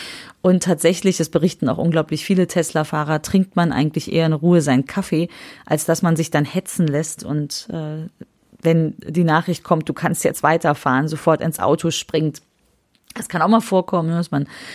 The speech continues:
darauf wartet, weiterzufahren. Aber tatsächlich hat sich auch so ein Stück weit mein, mein Fahrverhalten geändert. Ich fahre entspannter und hab, hab selbst wirklich mein Verhalten geändert. Da gehört schon einiges dazu, dass wir als Menschen unser Verhalten ändern. Und noch ein wichtiger Nutzen,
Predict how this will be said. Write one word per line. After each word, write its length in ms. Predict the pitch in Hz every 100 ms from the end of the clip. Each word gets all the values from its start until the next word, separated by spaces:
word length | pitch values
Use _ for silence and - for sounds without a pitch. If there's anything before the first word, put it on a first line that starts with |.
| -
darauf 260 | - 156 160
wartet, 360 | 156 180 175 156
weiterzufahren. 840 | 165 165 160 - 151 165 147 160
Aber 100 | 135
tatsächlich 440 | 165 156 170 156
hat 120 | 147 -
sich 100 | -
auch 100 | -
so 200 | 156 147 - - -
ein 40 |
Stück 240 | - 247 254
weit 180 | 208 -
mein, 300 | 151 156 -
mein 160 | 160
Fahrverhalten 800 | 143 160 156 - 135 139 - -
geändert. 560 | 147 135 - 139 101 -
Ich 140 | - -
fahre 320 | 151 165 180
entspannter 800 | 185 - - - 139 156 156 180
und 140 | 156
hab, 180 | 156 -
hab 140 | 160
selbst 340 | - 185 185 -
wirklich 240 | 165 -
mein 400 | 151 151 160 165 - -
Verhalten 460 | - 147 151 - 156
geändert. 420 | 156 170 151 - - - -
Da 100 | 160
gehört 300 | 196 196 -
schon 100 | 170
einiges 340 | 175 170 160
dazu, 440 | 147 135 - 214
dass 240 | 180 147 -
wir 140 | 170
als 180 | 165 -
Menschen 340 | 160 170 -
unser 220 | - 156 156
Verhalten 500 | - 156 175 - 143
ändern. 400 | 143 143 143 143 _ _ - - - -
Und 340 | 226 277 302
noch 200 | - 208
ein 160 | - 214
wichtiger 340 | 202 - 190
Nutzen, 480 | 175 175 - - 185